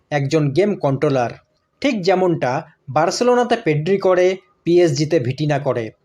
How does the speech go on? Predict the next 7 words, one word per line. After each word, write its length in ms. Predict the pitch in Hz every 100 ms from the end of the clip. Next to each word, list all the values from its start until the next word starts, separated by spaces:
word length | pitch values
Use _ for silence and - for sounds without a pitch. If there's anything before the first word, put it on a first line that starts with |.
| _ _ -
সেটাই 520 | - 226 160 131 160 - -
আর্দা 300 | 156 190 233
গুলারকে 400 | 226 233 220 233
দিয়ে 440 | 190 202 196 202 202 -
জাবি 260 | 139 139 139
করাচ্ছে। 600 | 143 131 131 - 165 117 - _ _ _ -
আর 420 | 185 165 170